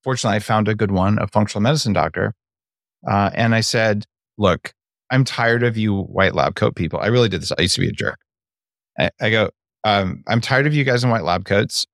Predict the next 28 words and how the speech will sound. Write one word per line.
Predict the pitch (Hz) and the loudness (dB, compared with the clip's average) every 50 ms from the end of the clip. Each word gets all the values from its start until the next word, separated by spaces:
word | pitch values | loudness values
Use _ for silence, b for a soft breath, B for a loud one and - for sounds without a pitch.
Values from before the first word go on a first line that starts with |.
| _ _ | _ _
All | 104 117 135 | -4 0 0
you | 151 156 165 160 135 | 2 2 0 0 2
are | 101 104 104 107 | 2 2 2 0
is | 107 98 | 0 -2
a | 104 | -2
walking | 95 95 90 101 - - 110 | 0 0 0 0 0 0 -2
permission | 92 - - 101 101 98 - - 101 | -2 0 0 2 2 2 2 0 -2
slip | - - 101 85 76 | 0 0 0 0 0
so | - - | 0 -2
I | 90 90 | 0 2
can | 104 104 | 4 4
get | 101 95 92 | 2 2 0
the | - 92 | -2 -2
labs | 85 85 82 82 92 98 104 | 0 2 2 2 2 2 0
I | 107 98 104 | 2 2 2
want, | 95 85 87 90 95 104 - | 2 0 0 -2 -2 -2 -2
'cause | 110 95 90 | -2 -2 2
I | 95 | 2
have | 101 101 95 92 | 2 2 2 0
one | 101 101 101 101 101 98 | 0 0 2 2 2 2
of | 92 92 | 0 0
these | 95 95 - | 0 0 2
seven | - - 85 85 98 98 | 2 2 2 2 2 2
conditions | 92 92 90 85 87 - - 107 98 - | 2 2 2 0 0 0 2 2 2 2
in | - 95 90 | 0 -2 -4
stack | - - - 65 73 92 - | -2 0 2 2 2 0 0
ranked | 98 95 95 - | 0 0 0 0
order. | - 67 90 92 104 117 135 139 | -2 -2 -2 0 2 2 0 0